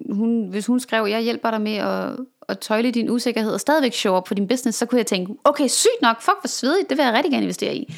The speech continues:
Så det er også sådan, hvad vi, <laughs> hvad vi lige sådan kommer ind på, og hvad der giver mening for os, og vi kan jo mærke energien. Vi kan mærke energien. Let's not be fooled. Vi bliver tiltrukket af energi,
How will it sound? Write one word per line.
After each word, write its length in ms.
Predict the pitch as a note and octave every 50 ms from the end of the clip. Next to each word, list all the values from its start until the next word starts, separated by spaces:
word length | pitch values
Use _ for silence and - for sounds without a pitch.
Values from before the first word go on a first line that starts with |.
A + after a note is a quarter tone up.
| - - - - -
Så 120 | - -
det 80 | C4 B3+
er 40 | B3
også 140 | D4 D4
sådan, 140 | - F4 D#4+
hvad 140 | C#4 C#4+ C#4+
vi, 440 | C#4 C#4+ C#4 C4+ B3 C4+ - - - - C#4 C4 - - B3 B3 B3+
<laughs> 580 | - - D#4 D4 D4+ G4+ A#4+ A#4+ A4 F4 E4+
hvad 100 | - C#4+
vi 100 | C4+ D#4
lige 160 | D4+ D#4 E4 E4
sådan 160 | F4 D#4+ D4
kommer 280 | - D4+ C4+ C#4 C#4+ - -
ind 180 | - F4+ E4+ D4+ -
på, 100 | - D#4
og 200 | D4 B3+ - A#3
hvad 160 | A3+ C4 C#4
der 260 | C4+ D4 C#4+ C#4 B3+ B3+
giver 140 | C#4+ C4+
mening 460 | B3+ B3+ B3+ C4 C#4+ D#4 F4+ F4+ F4 D#4
for 240 | - C#4 C#4 D4+ -
os, 200 | - C#4+ D4 -
og 220 | - - A#3+ B3 B3 B3 - - - - - - - - - _ _
vi 80 | - B3+
kan 180 | - C4 C#4
jo 100 | C4+ C4+
mærke 540 | A#3+ A3+ G#3+ G3+ G3 F#3+ F#3 G3 - - - -
energien. 520 | G3+ F#3+ F#3+ F#3+ F#3+ - - - - - - _ _ _ - - _ _ _
Vi 80 | A3+ A3+
kan 200 | - A3+ A3+ G#3+
mærke 380 | G3 F#3 F3+ F#3 F#3+ G3 -
energien. 640 | G3 F#3 F3+ F3+ - - - F3+ F3+ F3+ F3+ F3+ F#3
Let's 260 | F#3+ F#3+ - - - G3
not 180 | F#3+ F#3 F3
be 120 | - G3 F#3
fooled. 400 | - - G#3+ A3 A3+ A#3+ A#3 G#3 - _ _ _
Vi 60 | A3
bliver 140 | G3 F#3+ G3
tiltrukket 540 | G3 - - C#4 C#4+ C4+ - - C#4 C4 B3+
af 60 | B3
energi, 380 | A#3 A3+ G#3+ B3+ B3+ A#3+ -